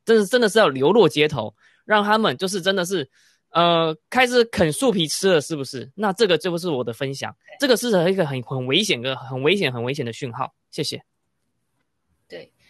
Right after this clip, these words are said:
Speaker 2: 哦，那听你这样子讲，呃，我，我理解是说，诶，美国的这政策啊，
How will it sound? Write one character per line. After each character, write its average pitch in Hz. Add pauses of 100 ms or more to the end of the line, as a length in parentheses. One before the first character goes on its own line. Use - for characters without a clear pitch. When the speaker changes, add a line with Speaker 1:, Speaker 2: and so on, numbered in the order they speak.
(220)
Speaker 2:
哦， 165
那 247
听 254
你 190
这 226
样 220
子 175
讲， 156 (240)
呃， 165
我， 175
我 208
理 233
解 208
是 202
说， 220 (140)
诶， 262 (180)
美 190
国 196
的 233
这 269
政 262
策 233
啊， 196